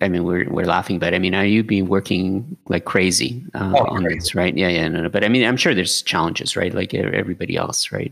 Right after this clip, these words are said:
Speaker 1: And especially when you're trying to grow a business and, uh,
Speaker 2: Yeah.
Speaker 1: and, and also exponentially growing a business hides a lot of pro-, well,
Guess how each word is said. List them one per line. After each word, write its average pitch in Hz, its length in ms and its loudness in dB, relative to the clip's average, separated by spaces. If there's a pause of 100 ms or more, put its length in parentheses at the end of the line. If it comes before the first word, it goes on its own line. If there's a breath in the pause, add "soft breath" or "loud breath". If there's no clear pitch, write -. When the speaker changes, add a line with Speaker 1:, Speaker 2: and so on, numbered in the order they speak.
(140)
Speaker 1:
And 92 100 -4
especially 98 400 0
when 90 140 2
you're 85 80 0
trying 90 200 0
to 85 60 2
grow 85 180 4
a 82 60 2
business - 480 0
and, 90 180 -2
uh, - 140 -4 (140)
Speaker 2:
Yeah. 101 280 2 (140)
Speaker 1:
and, 110 200 4 (180)
and 123 220 2
also 135 340 4
exponentially 120 680 2
growing 101 280 4
a 101 40 2
business 98 380 2
hides 101 440 2
a 101 40 2
lot 90 180 2
of 90 100 -4
pro-, - 220 0
well, 104 320 -2